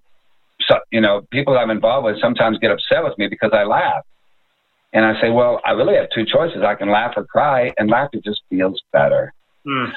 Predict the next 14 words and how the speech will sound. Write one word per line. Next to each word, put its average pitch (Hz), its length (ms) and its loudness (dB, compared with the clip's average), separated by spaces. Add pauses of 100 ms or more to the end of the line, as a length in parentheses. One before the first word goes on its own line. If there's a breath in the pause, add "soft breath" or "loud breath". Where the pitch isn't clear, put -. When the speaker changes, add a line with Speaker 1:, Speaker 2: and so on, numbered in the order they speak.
(120)
Speaker 1:
So 123 160 2
we're 131 160 2
here 180 160 0
on 160 80 -2
the 143 60 -6
Be 156 140 -4
Conscious 147 340 -2
Medical 139 340 0
Hour 123 200 2
to 120 80 0
help 131 240 0
everybody 127 500 0
feel 160 220 2
better. 101 380 0